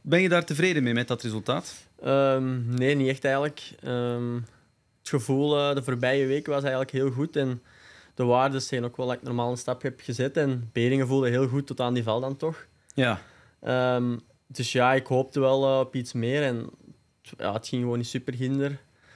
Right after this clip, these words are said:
Speaker 2: Maar, ehm, ja, dat pakt, dat pakt niet weg, eh, dat het volgende week niet, niet, niet, allee, toch beter gaat zijn. Dus, eh.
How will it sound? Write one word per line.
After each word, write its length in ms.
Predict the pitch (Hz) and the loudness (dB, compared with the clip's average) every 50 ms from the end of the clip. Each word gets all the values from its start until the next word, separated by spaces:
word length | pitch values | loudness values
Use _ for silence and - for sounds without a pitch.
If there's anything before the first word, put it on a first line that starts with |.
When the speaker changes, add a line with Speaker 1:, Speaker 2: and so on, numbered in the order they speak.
| - - _ _ | -20 -20 _ _
Speaker 2:
Maar, 300 | - 117 117 117 117 117 | -2 0 0 2 2 2
ehm, 360 | 113 113 113 110 107 110 110 110 110 - _ _ | 0 0 0 0 -2 -2 -4 -6 -8 -12 _ _
ja, 200 | - 107 101 104 | -6 -4 -2 -2
dat 140 | 104 104 | -2 -2
pakt, 160 | - 110 - - | -2 -4 -4 -4
dat 380 | 123 110 117 - - 131 123 - | -6 -8 -8 -12 -14 -18 -4 -2
pakt 180 | - - - | -2 -2 0
niet 140 | - 120 110 | -2 -2 0
weg, 180 | 110 113 120 120 | 0 0 0 0
eh, 300 | 123 120 120 117 117 117 117 117 107 - _ _ _ _ _ _ - _ _ | 0 0 2 2 0 0 -2 -2 -6 -10 _ _ _ _ _ _ -20 _ _
dat 100 | - 117 113 | -6 -6 -6
het 60 | - | -2
volgende 260 | - 120 117 117 113 | 0 0 0 2 0
week 160 | 117 120 120 | 0 0 -2
niet, 420 | 127 123 123 123 123 123 120 120 117 | -2 -2 -2 -2 -2 -2 -2 -2 -2
niet, 440 | 117 117 117 117 117 117 117 110 - _ _ _ - - - _ | -2 -2 -4 -4 -4 -4 -6 -8 -10 _ _ _ -20 -20 -14 _
niet, 200 | - 113 - - - | -10 -10 -10 -6 -2
allee, 320 | - 123 120 113 107 104 - _ _ | 0 2 2 2 0 -2 -8 _ _
toch 180 | - 127 117 - | -6 -6 -2 0
beter 260 | 120 117 117 - 127 | 0 0 0 0 0
gaat 160 | 127 123 120 | 0 0 0
zijn. 260 | 113 123 123 131 131 | 0 0 0 0 -2
Dus, 220 | 123 113 110 107 110 | -2 -4 -4 -4 -4
eh. 240 | 107 104 104 104 | -4 -4 -4 -4